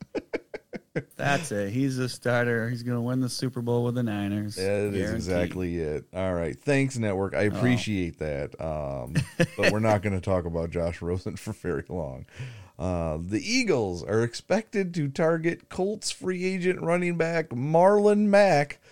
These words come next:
Speaker 1: to pair with Miles Sanders. What? What?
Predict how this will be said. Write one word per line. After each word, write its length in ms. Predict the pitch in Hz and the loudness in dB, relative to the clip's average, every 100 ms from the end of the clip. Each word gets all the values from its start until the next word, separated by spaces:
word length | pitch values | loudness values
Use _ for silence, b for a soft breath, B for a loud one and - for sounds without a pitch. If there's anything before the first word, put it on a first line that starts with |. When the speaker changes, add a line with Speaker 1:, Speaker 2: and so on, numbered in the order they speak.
| b _ | b _
Speaker 1:
to 100 | 156 | -4
pair 260 | - 175 175 | 2 4 6
with 180 | 170 | 4
Miles 420 | 165 156 160 165 139 | 4 6 6 4 2
Sanders. 760 | 160 160 160 123 87 82 - - _ _ _ _ | 0 2 2 2 2 -2 -10 -18 _ _ _ _
What? 420 | 98 131 175 - - _ _ _ _ _ _ _ _ _ _ _ | 0 2 2 0 -18 _ _ _ _ _ _ _ _ _ _ _
What? 380 | 110 185 254 | -2 0 0